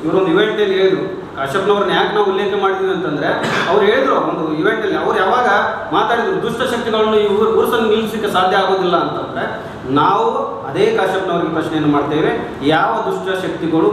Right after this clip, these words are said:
ಕರೆಂಟನ್ನು ನಿಲ್ಲಿಸಲಿಕ್ಕೆ ಆಜ್ಞೆ ಮಾಡಿದ್ರು ಹೇಳ್ಬೇಕಲ್ಲ ಸರ್? ಒಂದು ಮನೆ ಅಲ್ಲ, ಒಂದು ಇವೆಂಟ್, ಇದು ಇವತ್ತು ಫಿಕ್ಸ್ ಆಗಿ ನಾಳೆಗೆ ಆಗುವಂಥದ್ದಲ್ಲ.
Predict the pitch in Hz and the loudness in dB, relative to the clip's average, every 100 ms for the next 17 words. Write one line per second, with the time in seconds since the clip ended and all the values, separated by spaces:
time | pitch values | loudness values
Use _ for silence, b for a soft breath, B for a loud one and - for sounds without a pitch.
0 | - 165 175 180 175 160 160 160 151 147 | 2 0 0 0 2 4 2 0 -2 -2
1 | 147 - - - 165 233 208 185 156 139 | -2 -2 -8 -4 -2 0 0 0 -2 -4
2 | 131 127 127 - - - - - - - | -6 -8 -8 -10 -12 -14 -14 -12 -12 -4
3 | 220 262 - - - - - - - - | 0 2 0 -4 -6 -10 -14 -14 -14 -14
4 | - - - - - - - - - - | -14 -14 -12 -12 -12 -12 -12 -12 -12 -12
5 | - - - - 302 190 196 - - 170 | -12 -6 0 2 4 4 2 2 0 0
6 | 190 - - - - 147 175 262 226 - | -2 -6 -10 -12 -4 0 2 4 2 0
7 | - - - - - 170 208 226 - - | -2 -6 -10 -10 -4 2 4 2 0 -6
8 | - 175 220 - 214 240 247 233 226 233 | -6 0 2 2 2 0 0 0 0 -2
9 | 233 226 214 185 208 214 202 190 196 196 | 0 0 2 2 2 0 0 2 0 0
10 | 180 147 | -2 -2